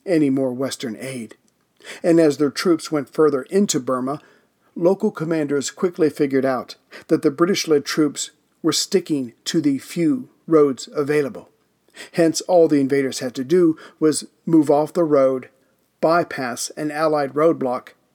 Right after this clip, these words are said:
and set up their own, behind the defenders. This worked wonders, and the British would have to learn not to rely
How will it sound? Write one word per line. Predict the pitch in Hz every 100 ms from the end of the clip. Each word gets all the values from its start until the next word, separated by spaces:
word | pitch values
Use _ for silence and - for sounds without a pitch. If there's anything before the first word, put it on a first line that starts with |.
| -
and | 160 151
set | - 156
up | 139
their | 156 147
own, | 160 139 101 _ _ _ _ _ _ -
behind | 180 - 165 131 82 - _ -
the | 156
defenders. | 135 - 151 120 - - - _ _ _ _ - - -
This | 151 170 170
worked | 151 143 135 -
wonders, | 147 143 113 107 - - -
and | 180 165
the |
British | 139 170 208 -
would | 170
have | 156 156
to | -
learn | 147 147 139 127 _ _
not | 165 160 170 _
to | - 156
rely | 143 135 131 113 95